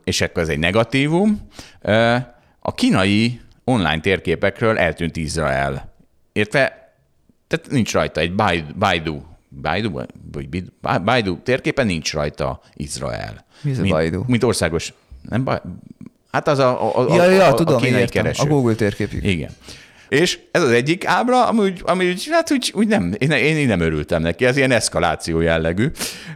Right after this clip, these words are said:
Speaker 1: Már nyilván úgy, hát azért lószar, lószart sem számít, de azért mégiscsak.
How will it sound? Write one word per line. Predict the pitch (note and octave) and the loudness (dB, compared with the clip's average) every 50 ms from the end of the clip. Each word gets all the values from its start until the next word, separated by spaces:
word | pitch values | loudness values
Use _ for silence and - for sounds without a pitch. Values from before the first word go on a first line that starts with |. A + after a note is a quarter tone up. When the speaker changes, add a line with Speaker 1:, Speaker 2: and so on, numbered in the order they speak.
| - - - - G#2 F#2 - | -18 -12 -8 -6 -6 -6 -6
Speaker 1:
Már | C#2 F#2+ G#2+ A2 F#2+ F2+ F2+ | -6 -2 0 2 4 4 2
nyilván | F#2+ F#2+ F#2 E2+ D#2+ D#2 D#2+ D#2+ E2+ | 2 2 2 2 2 0 0 -2 -2
úgy, | E2+ E2 D#2+ E2 D#2+ | -2 -2 -2 0 0
hát | D#2 D#2 - | 0 0 -2
azért | - D2+ D#2 D#2 D2+ D2+ - | -2 -2 -2 -2 -2 -4 -4
lószar, | F2 F2+ E2+ E2+ D#2+ - E2+ D2+ D2 D2 | -4 -2 -2 -2 -2 -2 -2 -2 -2 -2
lószart | D2 - F2 E2+ - - D#2 D2+ - | -2 -2 -2 -2 -2 -2 -2 -2 -2
sem | - D2+ C2+ | -4 -6 -4
számít, | - - B2 C3+ C#3+ B2 A#2 A2+ | -2 -2 0 0 0 0 0 0
de | G#2 F#2+ | 0 0
azért | F#2 F2 F2+ D#2+ | 0 0 0 -2
mégiscsak. | D#2 C#2+ C#2 C2 C2 B1+ - - - C#2 B1+ - - - | -2 -2 -4 -6 -8 -10 -10 -8 -8 -10 -10 -10 -14 -18